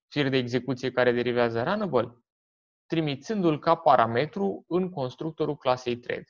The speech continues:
Și o să folosesc, de exemplu, acum un obiect anonim despre care am discutat data trecută.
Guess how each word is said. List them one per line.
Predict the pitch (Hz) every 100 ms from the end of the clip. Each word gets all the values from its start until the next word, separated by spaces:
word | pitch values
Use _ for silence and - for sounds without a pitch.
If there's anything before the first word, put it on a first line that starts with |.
| _ _
Și | - 156
o |
să | 151
folosesc, | 156 151 151 151 143
de |
exemplu, | 135 151 139 123 120 _ _
acum | - 143 190 175
un |
obiect | 165 160 160 165
anonim | 156 156 110 101
despre | 113 - 120
care | 123 120
am |
discutat | 117 117 110 117
data | 117 117
trecută. | 117 - - -